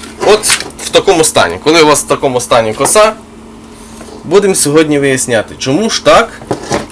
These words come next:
а не інакше. Ну все в маслі. От, куди не поглянеш, тут масло, тут масло, всюди масло.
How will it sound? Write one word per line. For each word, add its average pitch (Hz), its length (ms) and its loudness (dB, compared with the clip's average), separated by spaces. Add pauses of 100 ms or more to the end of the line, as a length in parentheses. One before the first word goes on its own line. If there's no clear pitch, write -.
(400)
а 120 100 -4
не 151 140 2
інакше. 175 480 2 (1000)
Ну 156 100 0
все - 200 4
в 120 120 4
маслі. 196 420 0
От, 107 140 -2 (200)
куди 139 200 2
не 123 80 2
поглянеш, 143 460 2
тут 160 280 -4
масло, 113 360 0 (120)
тут - 160 2 (140)
масло, 101 340 0
всюди 165 400 0
масло. 110 400 0